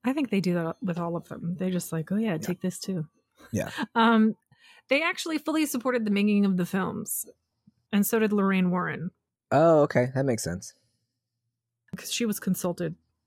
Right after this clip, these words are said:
Speaker 1: on it. So Andrea, one of the daughters, wrote a book about the family's experience called The House of Darkness. The House of Darkness, House of Light.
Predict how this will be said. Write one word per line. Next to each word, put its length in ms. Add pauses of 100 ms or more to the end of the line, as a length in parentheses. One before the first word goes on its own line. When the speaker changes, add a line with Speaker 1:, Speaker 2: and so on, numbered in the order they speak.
(280)
Speaker 1:
on 160
it. 220
So 140
Andrea, 380
one 120
of 60
the 60
daughters, 460
wrote 140
a 40
book 640 (240)
about 300
the 40
family's 320
experience 480
called 180
The 60
House 240
of 120
Darkness. 680 (640)
The 180 (380)
House 240
of 120
Darkness, 460
House 240
of 140
Light. 600